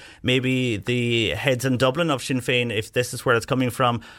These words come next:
uh, do you feel it's wrong that they're claiming to be from an agency and just say, like you do when you're out, and say that, you know, "I'm from Sinn Féin and I am, uh, checking out basically the lie of the land ahead of the election," rather than, than saying that "I am from an agency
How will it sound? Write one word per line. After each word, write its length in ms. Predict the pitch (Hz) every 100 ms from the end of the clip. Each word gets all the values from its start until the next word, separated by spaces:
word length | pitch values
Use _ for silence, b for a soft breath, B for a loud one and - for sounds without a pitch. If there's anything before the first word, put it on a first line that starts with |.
| B
uh, 140 | - -
do 40 | 135
you 40 |
feel 160 | 139 131
it's 120 | 120
wrong 300 | 131 123 135
that 120 | 139
they're 120 | 131
claiming 320 | 123 135 127 120
to 80 |
be 140 | 120 123
from 180 | 135 117
an 80 |
agency 540 | 117 127 151 147 135 110 B B
and 160 | 123 110
just 220 | 123 -
say, 140 | 127
like 180 | 117 113
you 120 | 123 160
do 220 | 139 117
when 180 | 113 110
you're 220 | 127 139
out, 220 | 117 110
and 100 | 117
say 220 | - 113
that, 220 | 110 110
you 40 | 120
know, 120 | 113
"I'm 180 | 95 120
from 200 | 113 113
Sinn 200 | 107 110
Féin 280 | 101 123 117
and 100 | 110
I 80 | 113
am, 260 | 113 104 95 b b -
uh, 200 | - 67 69 - -
checking 320 | - 156 131
out 240 | 120 127 120
basically 320 | 117 123 -
the 80 | 110
lie 160 | 110 120
of 80 | 113
the 80 |
land 320 | 104 110 135 113
ahead 160 | 110
of 60 | 104
the 100 | 107
election," 400 | 107 - 131 104
rather 320 | 117 135 135
than, 200 | 123 104 - -
than 160 | 120 117
saying 300 | - 117 113
that 120 | 113
"I 120 | 117
am 180 | 113 107
from 420 | - 117 107 104 - b b
an 120 | 113
agency 460 | 117 120 120 -